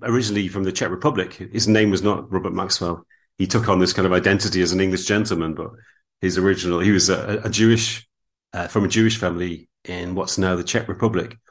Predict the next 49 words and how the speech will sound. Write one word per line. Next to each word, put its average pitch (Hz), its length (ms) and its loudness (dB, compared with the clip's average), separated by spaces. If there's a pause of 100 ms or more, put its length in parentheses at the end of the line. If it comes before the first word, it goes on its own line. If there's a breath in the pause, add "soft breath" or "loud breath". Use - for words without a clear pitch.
(680 loud breath)
So - 140 4
he 180 160 8
was, 175 120 8
he 147 280 8
enlisted 135 400 6
in 127 120 6
the, 117 100 4
the 117 120 -4
Czech 120 300 -2
army 110 460 0 (200)
and 101 240 -4
ended 101 240 2
up 101 160 -2
fighting 101 380 -2
for 107 100 0
the 95 60 0
British 95 300 -2
forces. 101 540 2
And 90 220 -2 (220 loud breath)
after 120 220 2
the 98 100 6
war, 92 480 2 (360)
he 95 100 -2
moved 101 240 0
to 101 100 2
Britain. 107 500 0 (760)
Uh, 113 180 4
but 143 160 6
he 185 100 8
was, 190 140 8
he 180 120 10
was 170 100 6
driven 208 240 4
by 151 100 6
this 135 300 2
incredible 160 480 2
sense 143 300 0
of 110 120 -2
lack, 123 380 0
this 110 160 0
incredible 127 360 0
sense 113 300 0
of 110 120 -2 (360)
s-, - 340 2
something 165 300 6
was 139 140 2
missing. 127 500 2
He 107 80 -2
was, 113 320 -4